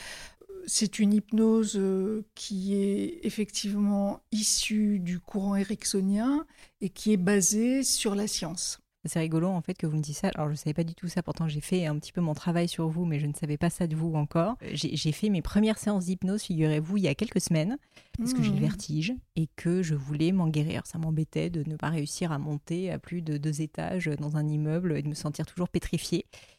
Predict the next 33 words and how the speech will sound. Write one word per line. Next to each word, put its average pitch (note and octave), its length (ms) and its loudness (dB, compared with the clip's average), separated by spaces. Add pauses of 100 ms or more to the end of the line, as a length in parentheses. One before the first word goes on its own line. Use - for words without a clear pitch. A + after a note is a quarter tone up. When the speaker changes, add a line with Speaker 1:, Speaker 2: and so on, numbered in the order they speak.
(200)
Speaker 2:
Bah, D3+ 180 -4
écoutez, - 500 0
c'est - 280 -8
assez G3+ 200 -2
incroyable, G#3+ 560 0
mais E3 140 2
en D3+ 120 0
deux D#3 220 0
séances, F#3+ 540 -2 (100)
je - 60 -12
suis - 100 -8
pas G3 120 2
guérie. F3 500 4 (420)
Mais D3+ 100 0
franchement, G3+ 800 2
j-, C#3+ 240 -4
je, D3 280 0
j'arrive F3 460 2
maintenant F3+ 460 0
vraiment F3 480 -2
à D#3 80 0
affronter E3+ 440 -2
mes F#3 140 2
peurs, F3 300 0
à D#3+ 80 2
danser F#3+ 380 4
Speaker 1:
Mmh. F#3 40 4
Speaker 2:
avec F3 180 0
mes D#3 120 -2
peurs, E3+ 260 -4
comme D#3 160 -4
on D3+ 60 -4
dit, D3+ 240 -6